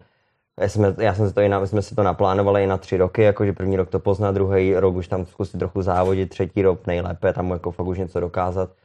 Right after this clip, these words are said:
Ehm, ale ještě jsem neměl žádný rally závod, víš, takže já budu mnohem chytřejší až, až po tom prvním ročníku, jak doopravdy mě to baví, naplňuje,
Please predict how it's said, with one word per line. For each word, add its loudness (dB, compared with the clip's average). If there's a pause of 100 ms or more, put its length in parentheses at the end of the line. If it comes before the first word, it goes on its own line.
(580)
Ehm, -2 (1800)
ale 0
ještě -6
jsem 0
neměl 2
žádný 2
rally 2
závod, -6
víš, -10
takže -4
já 0
budu -2
mnohem 0
chytřejší -2
až, -2 (120)
až -4
po -4
tom 0
prvním 0
ročníku, -2
jak 4
doopravdy 0
mě -4
to 0
baví, -2
naplňuje, -4